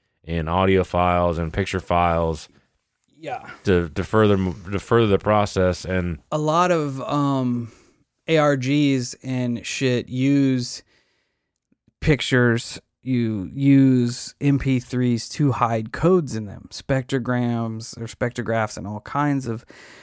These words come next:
Speaker 2: stuff of that nature to essentially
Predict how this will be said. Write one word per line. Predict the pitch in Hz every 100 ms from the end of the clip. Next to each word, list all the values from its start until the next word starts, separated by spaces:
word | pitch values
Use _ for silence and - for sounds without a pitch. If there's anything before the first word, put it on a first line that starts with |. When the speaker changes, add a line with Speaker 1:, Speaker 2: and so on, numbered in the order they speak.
| _
Speaker 2:
stuff | - - 131
of | 117 110
that | 131 131
nature | 123 120 - 113 -
to | - - 190 165 135 123 123 _ _ _ _ _ _ _ _ _ _ _ _
essentially | 127 - 160 - 127 123 123